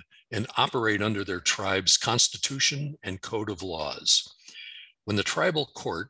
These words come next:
seeks to secure court-ordered treatment off of the reservation, the tribal court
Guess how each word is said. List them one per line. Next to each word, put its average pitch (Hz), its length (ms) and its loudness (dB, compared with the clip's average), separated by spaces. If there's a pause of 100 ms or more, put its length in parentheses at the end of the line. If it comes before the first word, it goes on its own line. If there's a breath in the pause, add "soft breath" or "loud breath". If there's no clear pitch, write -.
(120)
seeks - 440 4
to - 80 0
secure 123 720 0
court-ordered 104 540 -4
treatment 90 540 0 (180)
off 120 240 4
of 113 80 -10
the 104 80 -8
reservation, 92 800 2 (720 loud breath)
the 107 60 -14
tribal 117 380 0
court 107 400 -4